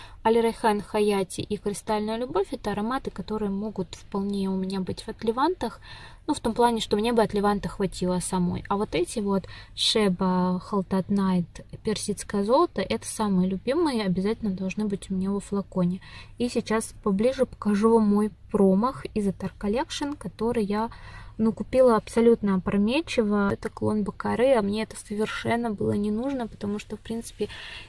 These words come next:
я люблю оригинальную Бакару и хочу, чтобы именно она была в моей коллекции. Но сейчас, пока она очень у нас популярна в городе,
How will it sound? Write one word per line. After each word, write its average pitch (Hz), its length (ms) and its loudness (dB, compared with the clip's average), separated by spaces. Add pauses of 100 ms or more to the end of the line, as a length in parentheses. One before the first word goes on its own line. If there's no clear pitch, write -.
я 226 120 6
люблю 214 440 4 (260)
оригинальную 202 640 0
Бакару 214 560 2
и 208 400 0
хочу, 208 340 -6
чтобы - 320 -8
именно 208 340 -2
она 202 180 0
была 196 260 -2
в 226 40 0
моей 202 200 -4
коллекции. - 640 -6 (220)
Но 233 140 -2
сейчас, 262 380 0
пока - 360 -2
она 202 260 -4
очень 220 340 2
у 196 40 -4
нас 196 160 -8
популярна 202 540 0
в 185 60 0
городе, 240 520 0